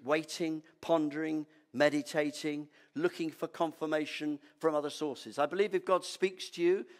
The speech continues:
about something, he will confirm it elsewhere. There's something in Scripture that says when, you know,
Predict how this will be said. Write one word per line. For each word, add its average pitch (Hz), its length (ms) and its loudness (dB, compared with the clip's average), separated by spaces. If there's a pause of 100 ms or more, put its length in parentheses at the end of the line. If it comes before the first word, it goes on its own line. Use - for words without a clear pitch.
(140)
about 151 240 4
something, 160 320 0 (140)
he 196 180 2
will 185 180 0
confirm 165 560 2
it 127 280 -6
elsewhere. 135 680 0 (240)
There's 139 120 -4
something 151 360 2
in 131 120 -4
Scripture 156 400 -4
that 117 100 -14
says 139 240 -2 (220)
when, 147 300 0 (180)
you 139 100 -2
know, 143 240 2